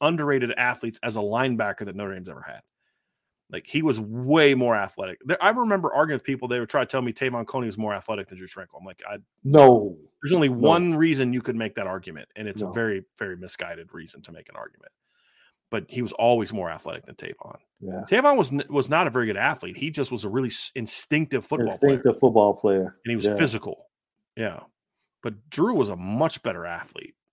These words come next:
Speaker 2: Yeah.
Speaker 1: Very, he's, if we're talking top five of the last twenty years, Drew Tranquill's in that conversation.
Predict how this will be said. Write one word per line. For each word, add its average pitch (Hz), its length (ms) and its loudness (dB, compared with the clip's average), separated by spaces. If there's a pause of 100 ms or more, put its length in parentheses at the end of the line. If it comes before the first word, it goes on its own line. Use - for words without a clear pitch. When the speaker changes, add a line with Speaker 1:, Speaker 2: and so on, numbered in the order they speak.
(120)
Speaker 2:
Yeah. 95 320 -12
Speaker 1:
Very, 143 280 6
he's, 196 240 -4 (420)
if 143 140 -4
we're 190 100 4
talking 165 480 -2
top - 240 0
five 139 360 6
of 107 240 -4
the 113 100 -2
last 123 320 0
twenty 123 240 -4
years, 101 500 -2 (100)
Drew 185 160 -2
Tranquill's 151 380 -6
in 156 80 -6
that 92 120 -12
conversation. - 600 -12